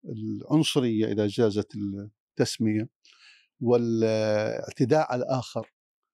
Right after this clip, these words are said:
آه، هو إنه هوان هذا الآخر. يعني مثلا أنا وجدت إنه كثير من وزارات الخارجية الإسلامية والعربية استنكرت. آه، طبعا في هناك الحكومة السويدية استنكرت،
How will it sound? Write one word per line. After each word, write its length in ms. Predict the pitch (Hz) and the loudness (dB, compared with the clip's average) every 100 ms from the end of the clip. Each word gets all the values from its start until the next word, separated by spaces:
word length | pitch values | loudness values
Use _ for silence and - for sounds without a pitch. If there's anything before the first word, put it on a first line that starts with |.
| _ _ _ _ | _ _ _ _
آه، 200 | 113 110 | -2 -2
هو 600 | 117 220 202 202 208 202 _ _ _ _ _ _ | 2 4 6 6 2 0 _ _ _ _ _ _
إنه 420 | 143 127 131 135 - 123 | -2 2 2 0 -4 -4
هوان 460 | 123 156 170 131 | 2 4 4 0
هذا 240 | 117 107 101 | -4 -6 -4
الآخر. 480 | - 92 - - _ _ _ _ _ _ _ | -6 -8 -10 -20 _ _ _ _ _ _ _
يعني 240 | 123 120 139 | 0 4 4
مثلا 500 | 156 - 117 123 - - | 2 2 0 0 -2 0
أنا 360 | 135 131 135 127 - - _ _ | 2 2 0 -6 -12 -18 _ _
وجدت 400 | 143 160 165 - | 2 4 0 0
إنه 260 | 143 139 143 | 2 4 2
كثير 400 | 156 - 190 143 | 0 2 2 2
من 180 | 127 | 2
وزارات 400 | 120 113 135 156 | 2 2 2 2
الخارجية 720 | - - 131 123 143 131 117 - _ _ _ _ - | -2 0 2 2 2 4 2 0 _ _ _ _ -10
الإسلامية 760 | 123 - - - 123 117 120 | -8 -8 -6 2 2 4 4
والعربية 500 | 113 110 120 123 185 | 4 4 2 2 0
استنكرت. 680 | 180 - 143 - 90 92 _ _ _ _ _ - - - - _ _ _ _ _ - | 0 0 0 -2 -8 -8 _ _ _ _ _ -20 -20 -20 -20 _ _ _ _ _ 0
آه، 500 | 123 120 117 117 117 | 2 4 4 4 4
طبعا 420 | - 175 143 156 | 2 0 2 -2
في 400 | - 208 208 190 | 0 2 4 4
هناك 380 | 196 202 185 208 | 4 2 2 2
الحكومة 600 | 196 175 - - 220 190 | 4 2 -2 0 2 2
السويدية 460 | - 202 180 208 | 2 4 4 2
استنكرت، 760 | 165 - 147 - 117 123 - | -4 -2 -2 -2 -12 -16 -18